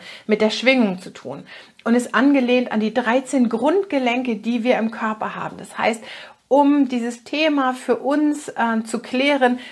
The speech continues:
müssen wir in eine Bewegung hineingehen. Wir müssen anfangen, wir müssen ein Fundament machen, wir müssen ins Bewusstsein gehen,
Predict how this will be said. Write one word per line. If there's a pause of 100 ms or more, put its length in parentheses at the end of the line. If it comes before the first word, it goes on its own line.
(120)
müssen
wir
in
eine
Bewegung
hineingehen. (320)
Wir
müssen
anfangen,
wir
müssen
ein
Fundament
machen,
wir
müssen
ins
Bewusstsein
gehen,